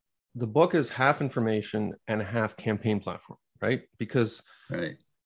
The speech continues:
Speaker 1: the purpose of this book is, wasn't for money. He, he donated all, all, all his proceeds went to the Red Cross. So he didn't make a cent off this book. Um, you're not doing it for money. You're doing it because you wanna get elected. And everybody knows it. Like, it's not,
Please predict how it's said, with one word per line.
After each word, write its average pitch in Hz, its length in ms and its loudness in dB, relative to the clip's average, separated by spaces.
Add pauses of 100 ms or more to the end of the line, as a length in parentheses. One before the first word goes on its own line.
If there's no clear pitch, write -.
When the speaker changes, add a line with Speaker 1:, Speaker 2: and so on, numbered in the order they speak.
(260)
Speaker 1:
the 139 180 -2
purpose 214 380 4
of 131 140 4
this 120 140 0
book 113 280 2
is, - 520 -10
wasn't 156 280 2
for - 80 -2
money. 104 420 0
He, 120 220 -8 (220)
he 139 100 -8
donated 147 460 4
all, 143 320 4
all, 135 220 2
all 143 160 2
his 139 100 -2
proceeds 139 420 0
went 113 140 0
to - 40 -20
the 101 60 -10
Red 104 180 -2
Cross. 101 320 -8 (180)
So 107 120 -2
he 117 60 2
didn't 120 80 0
make 123 160 -2
a - 20 -12
cent 107 240 -4
off 87 100 -10
this - 120 -18
book. - 200 -16 (680)
Um, 113 520 0
you're 113 100 -2
not 147 160 4
doing 196 140 2
it 156 60 -2
for 127 100 -2
money. 101 400 -2 (120)
You're 151 160 -2
doing 190 380 2
it 185 260 0
because 151 560 0
you 127 60 -4
wanna 135 160 2
get 127 120 4
elected. 92 400 -4
And 135 120 4
everybody 143 320 10
knows 98 260 2
it. - 60 -12
Like, 110 160 -4
it's 101 100 -4
not, 113 300 6